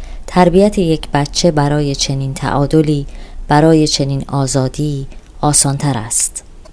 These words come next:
موضوع آنجا بغرنج می‌شود که پول وجود دارد و خیلی هم وجود دارد. آبی سنگین و راکد که کف و بو متساعد می‌کند. بچه‌ها به زودی از حضور این پول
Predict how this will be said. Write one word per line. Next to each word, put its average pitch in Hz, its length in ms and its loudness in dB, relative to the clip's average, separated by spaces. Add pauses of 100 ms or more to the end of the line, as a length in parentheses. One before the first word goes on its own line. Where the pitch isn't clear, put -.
(680)
موضوع 196 600 4
آنجا 190 440 6
بغرنج 170 640 2
می‌شود 151 600 0
که 160 120 0
پول 185 420 2
وجود 160 480 2
دارد 160 460 2
و 156 80 0
خیلی 156 320 2
هم 123 280 -4
وجود 131 320 -2
دارد. 131 460 -2 (540)
آبی 180 440 4
سنگین 156 580 2
و 165 100 2
راکد 160 460 2 (400)
که 170 120 -2
کف - 480 -4 (200)
و 147 120 4
بو 151 300 4
متساعد 139 840 0
می‌کند. 123 580 -2 (400)
بچه‌ها 175 380 6
به 165 140 6
زودی 160 400 4
از 165 200 2
حضور 170 440 4
این 165 240 4
پول 156 360 0